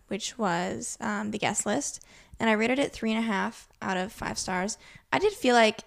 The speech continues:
it was good and pretty engaging the whole way through, um, and I was torn because I was like, in some ways, like, there'd be, like, a small twist, and I'd be, like,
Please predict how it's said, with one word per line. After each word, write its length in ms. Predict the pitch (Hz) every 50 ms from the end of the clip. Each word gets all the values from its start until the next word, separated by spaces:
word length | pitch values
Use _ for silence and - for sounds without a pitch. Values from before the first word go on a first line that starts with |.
| _ _ -
it 140 | 220 214 202
was 480 | 214 214 208 208 202 202 226 - - - - _ - 208
good 260 | 208 220 226 240 269
and 120 | 302 294 269
pretty 160 | - 233 226
engaging 380 | 220 214 208 208 208 208 208
the 80 | 214 220
whole 180 | 214 214 202 196
way 120 | 208 220
through, 500 | 226 - - 202 196 196 196 196 202 233 - - - - - - - _ _ _
um, 520 | - 214 208 202 190 185 185 180 185 226 - _ _ _ _ _ _ _ -
and 500 | 220 226 220 220 208 208 202 208 214 - - - -
I 80 | 220 233
was 100 | 240 -
torn 260 | - - 262 269 311
because 200 | 320 - - 285
I 80 | 254
was 120 | 240 247 -
like, 140 | 240 220 -
in 120 | - 240
some 240 | - - 233 233 254
ways, 380 | 277 294 311 320 330 330 - - _ _ _ _ _ _ _ _ _ _ _ -
like, 260 | 233 226 214 220 226
there'd 160 | 233 220 220
be, 60 | 226
like, 160 | 226 214 208 -
a 40 | 226
small 240 | 226 - 226 214 214
twist, 280 | - - 202 311 - -
and 80 | -
I'd 80 | 226 220
be, 60 | 220
like, 200 | 208 208 208 -